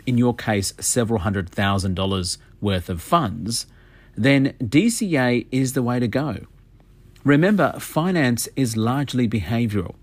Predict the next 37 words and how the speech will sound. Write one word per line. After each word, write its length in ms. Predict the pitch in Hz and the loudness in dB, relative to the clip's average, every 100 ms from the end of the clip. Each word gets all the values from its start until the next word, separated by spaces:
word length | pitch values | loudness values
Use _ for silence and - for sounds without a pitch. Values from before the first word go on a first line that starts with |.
| - - - - - - | -20 -20 -20 -20 -20 -6
When 140 | - 135 | 2 6
investing 600 | 131 113 131 180 - 202 | 6 4 4 2 0 0
in 80 | 180 | 2
the 80 | |
stock 320 | 143 - 139 - | 0 0 0 2
market, 400 | 101 85 101 - - - - | 0 0 -4 -8 -18 -20 -8
you 220 | - 147 | 2 4
must 320 | 165 131 156 - | 4 2 0 -2
be 100 | 175 | -2
prepared 480 | 160 139 135 123 117 | -2 -2 0 0 0
to 60 | |
lose 320 | 107 104 101 | 0 2 0
thirty 320 | - 135 160 190 | 2 4 4 4
to 80 | 160 | 0
fifty 360 | - 151 - | 0 0 2
percent 340 | 269 120 139 127 | 0 0 0 2
of 80 | |
it 60 | 113 | 2
in 80 | 107 | 2
the 80 | 101 | 0
short 320 | - 107 - | 0 0 0
term, 400 | - 117 90 98 - - - - | -2 0 -2 -6 -12 -20 -20 -4
and 180 | 123 123 | 2 4
then 240 | 113 185 202 | 4 4 4
be 100 | 196 | 2
prepared 360 | 165 151 151 135 | 0 0 0 0
to 60 | |
buy 260 | 117 127 123 | 0 2 2
more 640 | 110 127 190 120 87 98 - - - - - | 4 4 4 4 2 -6 -10 -20 -20 -10 0
when 180 | 123 | 4
the 100 | 123 | 4
market 640 | 117 101 107 110 117 95 - | 4 4 2 0 -2 -4 -4
does 300 | 98 87 - | -4 -4 -6
crash. 460 | - 82 - - - - - - - - - - - - - - - - - - - - - | -10 -10 -10 -14 -18 -20 -20 -20 -20 -20 -20 -20 -20 -20 -20 -20 -20 -20 -20 -20 -20 -20 -6
Number 240 | - 180 226 | 0 2 2
four 400 | - 147 135 131 | 4 6 8 6
is, 280 | 120 123 | 6 4